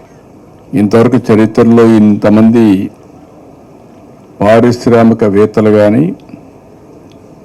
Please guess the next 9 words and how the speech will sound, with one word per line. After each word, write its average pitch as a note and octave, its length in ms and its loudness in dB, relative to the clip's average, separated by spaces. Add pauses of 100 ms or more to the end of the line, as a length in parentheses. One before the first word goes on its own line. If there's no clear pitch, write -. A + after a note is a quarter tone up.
ప్రాస్పెక్టివ్ A2+ 1000 0 (460)
ఆస్పిరెంట్స్ A2 680 -2
కానీ G#2+ 420 -2 (600)
ఇంతమంది A#2 500 0
పార్టిసిపేట్ - 760 -4
చేసే F#2+ 180 -6
సందర్భాలు G2 520 -2
ఎప్పుడూ F#2 340 -4
లేవు. F2 340 -2